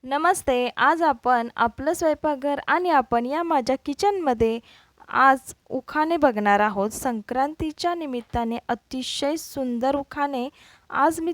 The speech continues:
तुमच्या समोर घेऊन आलेले आहे. चला तर मग आपण उखाणे बघूयात.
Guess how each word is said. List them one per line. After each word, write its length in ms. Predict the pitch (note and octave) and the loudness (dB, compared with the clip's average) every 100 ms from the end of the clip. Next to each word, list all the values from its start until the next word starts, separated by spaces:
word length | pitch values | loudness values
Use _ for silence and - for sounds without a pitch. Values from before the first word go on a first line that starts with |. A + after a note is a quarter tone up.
| - | -4
तुमच्या 360 | C4+ A#3+ C4 C#4+ - _ - | -6 -4 -4 -4 -6 _ -14
समोर 400 | - D4 A#3 B3+ | -4 -2 -2 -4
घेऊन 360 | A#3+ B3+ B3+ | -4 -4 -2
आलेले 360 | B3 G3+ F#3 F#3 | -2 -2 -4 -4
आहे. 280 | F#3+ G#3 D#4+ - _ _ _ _ _ - | -6 -6 -8 -12 _ _ _ _ _ -4
चला 260 | D4+ D#4+ E4 | 0 0 -2
तर 100 | E4+ | -2
मग 180 | D#4+ C4+ | -2 -4
आपण 260 | B3 D4 | -2 -4
उखाणे 440 | G4 D4+ - A#3 C4+ | -4 -8 -8 -6 -2
बघूयात. 440 | C#4+ F#3 E3+ - | -2 -2 -6 -8